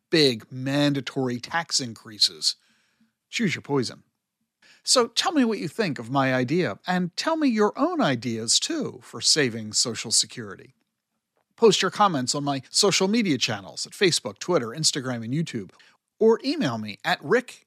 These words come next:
at the truth A Y F dot com. All these links are in today's show notes.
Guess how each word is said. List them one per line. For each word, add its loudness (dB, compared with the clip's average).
at -8
the -8
truth -4
A -4
Y 0
F -6
dot -4
com. -12
All 6
these 2
links -10
are -2
in -4
today's -6
show -2
notes. -8